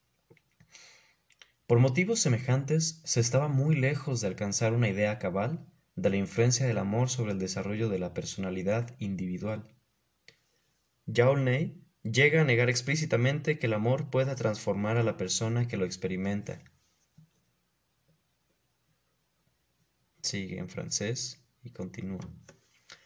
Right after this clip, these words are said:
En estas citas, se percibe con claridad, el amor es voluble porque las personas no pueden cambiar. La constancia personal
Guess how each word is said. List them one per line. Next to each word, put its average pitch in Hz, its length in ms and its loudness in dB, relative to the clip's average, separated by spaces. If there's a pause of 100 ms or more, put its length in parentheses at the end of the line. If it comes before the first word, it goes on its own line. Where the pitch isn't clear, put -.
(320)
En 117 140 4
estas 123 260 4
citas, 151 640 -2 (1800)
se - 160 0
percibe 175 400 4
con 156 160 2
claridad, 113 640 2 (600)
el 113 160 4
amor 135 420 2
es - 640 0
voluble 120 720 0 (140)
porque 110 280 2
las 107 140 0
personas 123 460 0
no 120 180 2
pueden 127 260 0
cambiar. 107 540 -4 (720)
La 113 180 2
constancia 127 640 0
personal 117 680 -4